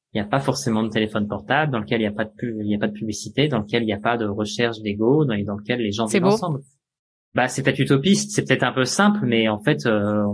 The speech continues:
Speaker 1: ça, ça passera que par là, quoi, parce que sinon, euh, je sais pas.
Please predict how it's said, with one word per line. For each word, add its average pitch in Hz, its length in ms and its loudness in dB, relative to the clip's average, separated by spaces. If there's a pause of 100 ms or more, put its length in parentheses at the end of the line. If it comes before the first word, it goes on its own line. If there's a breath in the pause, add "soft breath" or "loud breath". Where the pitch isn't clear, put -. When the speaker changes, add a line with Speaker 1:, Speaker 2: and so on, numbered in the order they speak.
Speaker 1:
ça, - 160 -12 (520)
ça 117 80 0
passera 117 280 -2
que 139 140 0
par 156 180 2
là, 220 140 6
quoi, 110 260 0
parce 110 160 -6
que 117 140 -2
sinon, 120 500 0
euh, 101 220 -2 (1400)
je 120 40 -6
sais - 120 -8
pas. - 180 -10